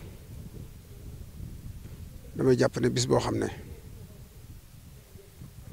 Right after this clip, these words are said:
sangam bu tedd ba nga xam ne moom la gën a bëgg ci lépp ak ci ñëpp, bis boobee la taqoog moom te du tàggoog moom nag benn yoon.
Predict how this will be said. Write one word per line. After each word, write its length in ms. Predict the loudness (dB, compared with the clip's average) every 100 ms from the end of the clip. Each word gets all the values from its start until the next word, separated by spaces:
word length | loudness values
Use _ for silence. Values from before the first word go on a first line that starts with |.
| -6
sangam 380 | 4 10 12 12
bu 80 | 10
tedd 240 | 8 8 10
ba 120 | 10
nga 80 | 10
xam 140 | 8
ne 40 | 8
moom 200 | 8 8
la 80 | 8
gën 140 | 6
a 20 |
bëgg 200 | 6 4 6
ci 100 | 10
lépp 180 | 8 8 -6 -6 -8 -8 -10 -4
ak 80 | 0
ci 100 | 4
ñëpp, 200 | 8 8 6 -8 -8 -10 -10 -10 -10 -12 -12 -12 -12 -14 -14 -6
bis 160 | 2 8
boobee 260 | 10 10
la 80 | 10
taqoog 320 | 8 6 6 8
moom 240 | 8 6
te 80 | 2
du 100 | 0
tàggoog 320 | 2 0 0 -2
moom 200 | -2 -2
nag 100 | -4
benn 280 | -4 0 2
yoon. 180 | 0